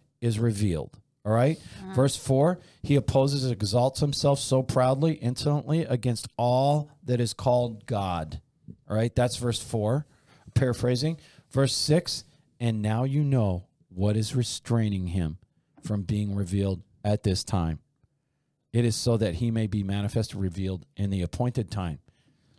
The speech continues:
Speaker 1: Verse seven, "For the mystery of lawlessness, that hidden principle of rebellion,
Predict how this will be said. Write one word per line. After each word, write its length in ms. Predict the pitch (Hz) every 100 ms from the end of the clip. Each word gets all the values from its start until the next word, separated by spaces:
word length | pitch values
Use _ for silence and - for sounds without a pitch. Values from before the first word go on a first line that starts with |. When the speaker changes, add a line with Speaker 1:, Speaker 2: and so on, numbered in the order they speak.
| _ _ _ 120
Speaker 1:
Verse 200 | 120 120
seven, 320 | 117 92 82
"For 180 | - 107
the 120 | 92
mystery 600 | 92 107 131 - 160 175 - _ -
of 140 | 82
lawlessness, 920 | 82 98 113 110 90 - 90 85 - - -
that 220 | 101 90
hidden 280 | 123 123 143
principle 560 | - 127 143 135 135 -
of 140 | 127
rebellion, 600 | 143 127 139 147 104 104